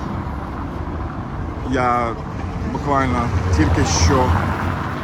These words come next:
подивився на новини з війни. За минулу добу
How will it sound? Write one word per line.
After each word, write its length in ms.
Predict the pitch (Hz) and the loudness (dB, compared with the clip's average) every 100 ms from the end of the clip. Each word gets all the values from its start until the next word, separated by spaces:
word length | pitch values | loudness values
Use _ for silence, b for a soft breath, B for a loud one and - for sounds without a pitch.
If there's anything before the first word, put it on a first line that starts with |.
| - | -2
подивився 760 | 135 127 127 123 123 - - 117 117 - - 120 | -2 0 0 0 0 -2 -4 -2 -4 -4 -4 -2
на 160 | 127 123 | 0 0
новини 720 | 123 120 117 120 120 117 113 - - - - - - - - - - - - 127 | 0 0 0 0 0 0 -2 -4 -6 -6 -6 -4 -6 -6 -6 -6 -6 -6 -2 0
з 220 | 120 127 | 2 2
війни. 600 | 127 127 123 143 180 196 - - - - | 4 4 4 4 4 2 2 2 2 2
За 280 | 139 131 131 123 - - - - - - | 4 4 4 2 2 2 0 0 0 2
минулу 380 | 131 147 143 135 123 | 4 4 4 4 2
добу 460 | 123 - 143 170 | 2 4 6 6